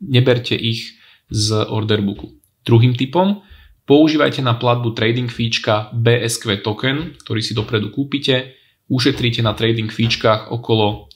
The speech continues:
osemdesiat percent. Tretím tipom,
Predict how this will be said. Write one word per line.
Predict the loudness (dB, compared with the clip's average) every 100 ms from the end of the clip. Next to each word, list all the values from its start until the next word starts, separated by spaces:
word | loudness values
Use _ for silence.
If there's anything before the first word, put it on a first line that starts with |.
| -6
osemdesiat | -2 0 0 0 0 -2 -2 -18 _
percent. | -4 -4 -4 -10 -14 _ _ _ _ -20 -20 -4
Tretím | -2 0 -2
tipom, | -2 0 2 0 -2